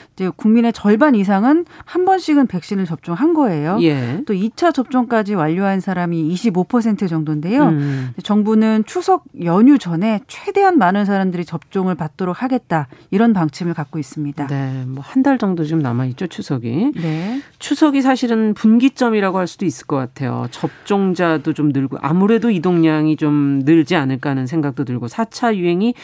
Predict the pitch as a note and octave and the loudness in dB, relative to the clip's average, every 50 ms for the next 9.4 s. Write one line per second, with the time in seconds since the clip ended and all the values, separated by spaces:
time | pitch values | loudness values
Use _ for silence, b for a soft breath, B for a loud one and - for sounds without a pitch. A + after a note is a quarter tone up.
0 | B B B B - D3+ D#3 D#3+ E3+ F#3+ F3+ - D#3 C#3+ D#3+ E3 D#3+ C#3+ B2 B2+ | B B B B 0 0 0 2 0 -4 -4 -6 -2 0 0 2 2 0 -4 -4
1 | - D3+ C3+ B2 A#2+ A#2+ - D#3 C#3+ C#3+ B2+ D3 C#3+ C3 B2 - B2 - C3+ B2+ | -6 -6 -4 -4 -6 -4 -4 -4 -4 -4 -4 -6 -6 -8 -8 -10 -10 -8 -8 -6
2 | - B2+ A#2+ A2 B2 D#3+ G#3 B3 B B B B B B B F#3+ G3 F#3 - - | -6 -6 -6 -6 -8 -8 -10 -12 B B B B B B B -4 -4 -4 0 0
3 | G#3 A#3 A#3 C#4 D4 D#4 - - A3 A3+ - D#4 D4 - A#3+ G#3+ - - D4+ D4 | 0 0 2 2 0 0 0 0 -4 0 2 2 2 2 0 -2 0 2 4 4
4 | C#4+ C4+ A#3+ A#3 A3+ G#3+ G#3+ G#3 G#3 C#4 D4 B3+ G3+ F3 D#3 - - - - D4+ | 4 4 4 2 2 2 2 2 2 2 2 2 2 0 -2 -4 -6 -8 -6 -4
5 | F4 D#4+ - - D4+ C4 G#3+ G#3 G3+ C#4 D#4 E4 D#4 D#4 C#4+ C4+ C4+ G#3+ G3+ G3+ | -4 -4 -2 0 0 2 2 4 4 6 6 8 8 6 6 6 6 4 4 2
6 | G3 G3+ G3+ G3 F#3+ F#3 C4 D4 D#4+ D#4+ D#4+ - - - D4+ - - - F4+ F4 | 2 2 0 0 0 0 2 2 4 2 0 -2 -4 -12 -14 -14 -4 0 2 2
7 | D4+ B3 B3 A#3+ A#3 A#3 A3+ - - A#3+ A#3+ - D4+ C#4+ - C#4+ C4 G#3+ A#3+ F#3 | 4 4 4 4 4 2 0 2 4 4 4 4 2 0 2 0 2 2 2 2
8 | E3+ E3+ F#3 F#3+ F#3 - F#3+ F3 F3+ F3+ F3+ F3 E3 D#3+ E3 E3+ E3+ D#3+ D3+ D3+ | 2 2 0 -2 -2 0 -2 0 0 0 0 -2 -2 -4 -4 -4 -2 -2 -2 -2
9 | D3+ D3+ D3 G#3 A3+ F#3 C#3 C3 | -2 -2 0 0 0 0 -2 -2